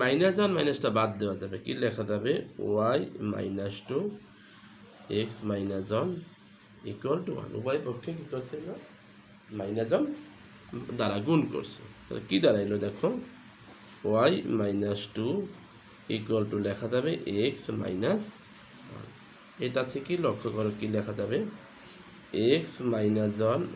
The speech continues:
মাইনাস ওয়াই প্লাস টু, আমরা পক্ষান্তর করছি, আমরা সব এক পাশে একই পাশে আমরা নিয়ে নিচ্ছি। তাহলে কি? এক্স মাইনাস ওয়াই প্লাস ওয়ান equal to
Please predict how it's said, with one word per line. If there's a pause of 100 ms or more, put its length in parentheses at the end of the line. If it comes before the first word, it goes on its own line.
(140)
মাইনাস (100)
ওয়াই (200)
প্লাস
টু,
আমরা (120)
পক্ষান্তর (100)
করছি,
আমরা (260)
সব (120)
এক
পাশে (600)
একই
পাশে
আমরা
নিয়ে
নিচ্ছি।
তাহলে
কি? (840)
এক্স (160)
মাইনাস (120)
ওয়াই (180)
প্লাস
ওয়ান (120)
equal (100)
to